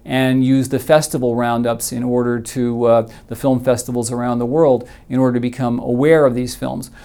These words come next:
So these journals cater to different audiences, and they're all valuable. The fan journals, the trade journals, and the theoretical journals, they're all part of the literature of film studies in the twenty-first century.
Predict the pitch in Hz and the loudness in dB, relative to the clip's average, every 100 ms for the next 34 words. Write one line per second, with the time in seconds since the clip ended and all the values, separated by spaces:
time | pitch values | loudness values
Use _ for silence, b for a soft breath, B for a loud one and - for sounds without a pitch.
0 | B - 202 220 254 262 262 247 233 226 | B -2 0 0 0 0 0 0 -2 0
1 | 208 170 185 190 180 151 160 160 160 160 | 0 2 0 0 -2 0 0 0 -2 -6
2 | 139 143 131 135 135 127 123 123 120 117 | -6 -2 2 4 4 2 2 0 -2 -8
3 | 123 - 180 185 185 170 175 170 170 170 | -8 -4 -2 0 -2 -2 -2 -2 -2 -4
4 | - B B B - 113 - 190 180 165 | -10 B B B -14 -10 -2 2 2 2
5 | 165 156 156 151 151 - b b 127 127 | 0 -2 -2 -4 -6 -14 b b 0 0
6 | 190 185 180 175 156 123 123 120 120 117 | 2 4 6 4 2 -4 -4 -4 -6 -6
7 | 123 135 185 196 - 160 151 - 110 123 | -2 4 4 4 2 4 4 0 -6 -2
8 | 131 190 185 175 170 151 147 - - - | 2 2 4 2 0 -4 -4 -6 -10 -6
9 | 147 143 127 131 120 120 123 120 120 120 | -4 -2 -4 -4 -4 -4 -4 -6 -4 -6
10 | 117 117 117 - 127 117 117 113 | -6 -6 -6 -6 -6 -8 -10 -14